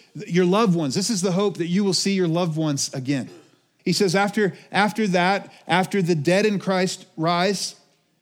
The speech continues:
and are caught up with Jesus," he said, "We who are still alive and are left will be caught up together with them in the clouds to meet the Lord in the air. And so we will be with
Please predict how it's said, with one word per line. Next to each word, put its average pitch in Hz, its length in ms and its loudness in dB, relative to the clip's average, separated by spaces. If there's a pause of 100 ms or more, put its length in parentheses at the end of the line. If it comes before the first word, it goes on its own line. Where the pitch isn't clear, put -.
(240)
and 143 120 -2
are 151 60 -2
caught 185 280 0
up 202 220 -2
with 175 160 -6
Jesus," 185 400 0
he 180 60 0
said, 147 280 -2
"We 214 220 2
who 196 180 0
are 180 140 -4
still 208 280 -2
alive 202 520 -2 (680)
and 160 160 0
are 214 140 2
left 185 340 0
will 156 80 0
be 143 120 0
caught 165 300 -4
up 226 140 -4
together 175 400 0
with 185 180 -2
them 143 200 -2
in 165 100 -2
the 165 60 -4
clouds 127 600 -8
to 127 100 -6
meet 151 260 -4
the 165 60 -6
Lord 139 400 -6
in 131 120 -4
the 127 200 -4
air. 135 340 -6 (280)
And 135 120 -6
so 180 400 -2
we 147 160 -2
will 139 140 -4
be 131 140 -4
with 143 420 -4